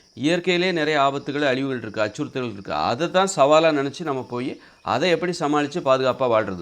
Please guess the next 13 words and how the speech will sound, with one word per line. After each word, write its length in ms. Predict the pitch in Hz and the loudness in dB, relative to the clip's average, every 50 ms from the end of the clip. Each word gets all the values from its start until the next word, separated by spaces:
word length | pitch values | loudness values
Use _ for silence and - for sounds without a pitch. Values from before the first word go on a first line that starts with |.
| 95 104 | -4 -2
நம்ம 180 | 110 127 143 | -2 0 0
நோக்கம் 400 | 151 151 143 139 - 170 208 - - - - | 0 0 0 -2 -4 -6 -8 -8 -8 -2 2
பாதுகாப்பா 460 | 123 127 120 123 123 117 - 120 117 | 2 2 4 4 2 0 0 -2 -2
வாழ்றது. 360 | 107 101 98 95 90 92 - - _ _ _ _ _ _ _ _ _ - | -2 -2 -2 -2 -6 -12 -16 -18 _ _ _ _ _ _ _ _ _ -6
இயற்கையிலே 460 | 113 135 151 151 147 160 165 165 175 165 | 0 2 2 2 2 0 0 0 0 0
நிறைய 260 | 147 139 139 143 139 | 0 0 0 -2 -2
பிரச்சனைகள், 440 | 135 127 123 - 131 135 135 143 139 127 127 | -4 -8 -10 -8 -6 -4 -2 -2 0 0 0
ஆபத்துகள், 460 | 127 127 123 - - 127 135 131 - 131 | 0 -2 -4 -6 -4 -4 -4 -4 -4 -4
சவால்கள், 420 | 120 123 123 127 123 123 131 139 143 - _ _ _ _ _ - | -2 0 0 0 0 -2 -4 -6 -8 -10 _ _ _ _ _ -8
அதையெல்லாம் 420 | 104 113 120 120 123 131 147 - - | -4 -2 -2 0 0 -2 -4 -4 -6
சமாளிச்சுட்டு 680 | 120 117 120 131 143 143 135 - - 131 117 - 170 233 - - _ _ _ _ - | -6 -4 -2 -2 -2 -2 -4 -6 -8 -12 -10 -8 -10 -10 -10 -14 _ _ _ _ 0
வாழ்றோம் 380 | 123 139 151 147 151 143 135 131 | 4 4 4 4 2 -2 -2 -2
பாருங்க, 220 | 120 110 104 92 | -2 -2 -4 -6